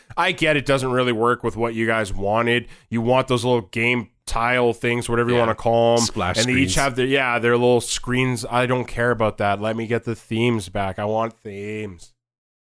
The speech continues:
Speaker 2: It's another market for them to make money, so <laughs>
Speaker 1: I know,
Speaker 2: why not?
Speaker 1: right? Seems like a no-brainer.
Speaker 2: Yep.
Speaker 1: Uh, so anyway, that's it for the update. We're just gonna move on to our last news article. We're running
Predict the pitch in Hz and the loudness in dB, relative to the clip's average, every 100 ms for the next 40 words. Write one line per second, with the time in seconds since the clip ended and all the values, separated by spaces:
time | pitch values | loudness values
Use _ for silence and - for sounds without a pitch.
0 | _ - 120 135 139 143 143 135 143 170 | _ -2 2 2 4 2 2 0 2 4
1 | 170 156 147 127 151 131 120 - 123 123 | 4 4 2 2 4 4 2 2 2 2
2 | - 147 143 143 - 240 208 120 117 185 | 0 0 2 4 4 4 6 6 4 4
3 | 190 - _ - - - - 143 143 131 | 0 -4 _ -18 -18 -14 -8 -2 0 2
4 | 127 113 117 123 120 - _ _ _ _ | 0 0 0 -2 -6 -18 _ _ _ _
5 | 95 92 131 170 160 196 214 214 208 190 | -6 -2 0 2 2 2 4 4 4 2
6 | 170 185 - 196 180 190 170 156 135 151 | 0 -2 0 0 0 2 4 4 4 0
7 | - - 165 165 139 131 131 170 156 156 | -2 0 0 0 0 -2 0 2 2 4
8 | 156 147 147 120 127 143 165 143 139 139 | 2 4 2 4 2 0 -2 0 2 2
9 | 135 151 131 120 139 151 143 | 2 4 4 4 4 4 0